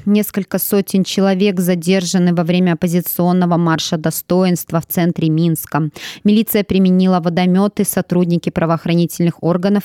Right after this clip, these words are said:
избивали протестующих. Силовики также задержали около десяти журналистов местных и российских изданий. В воскресенье в преддверии очередной акции протеста Минское метро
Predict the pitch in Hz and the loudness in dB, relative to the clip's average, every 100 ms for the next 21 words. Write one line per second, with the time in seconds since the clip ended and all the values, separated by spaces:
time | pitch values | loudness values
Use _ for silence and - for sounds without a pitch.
0 | - 180 151 165 147 143 151 - 160 - | -2 -4 -2 -2 0 0 0 -2 -8 -6
1 | 151 - 147 - 165 - - - - - | -10 -2 -2 -2 -12 -16 -18 -16 -14 -2
2 | 214 208 196 - 226 - 196 185 180 190 | 0 2 0 0 -2 0 0 0 0 0
3 | 190 170 202 196 190 - 190 175 180 190 | -2 0 0 2 0 0 -2 -2 -4 -4
4 | - 180 185 185 180 185 - 196 - 170 | -2 -2 0 2 2 0 -2 -6 0 0
5 | 170 - 190 - 160 - 143 - 147 - | 0 0 -4 -2 -4 -4 -6 -4 -8 -4
6 | 156 147 147 139 135 135 - - - - | -4 -2 -2 0 0 -2 -6 -18 -20 -4
7 | 202 208 - 226 - 262 247 190 - 170 | -2 -2 -2 -4 0 2 2 0 -2 0
8 | 165 175 170 - 170 165 185 185 175 180 | 0 2 0 0 -2 0 0 0 -2 -4
9 | - 185 - 180 - 208 - 190 175 180 | -2 -4 -2 -2 0 -2 0 0 2 0
10 | - 175 175 170 - 220 | 0 0 0 0 0 0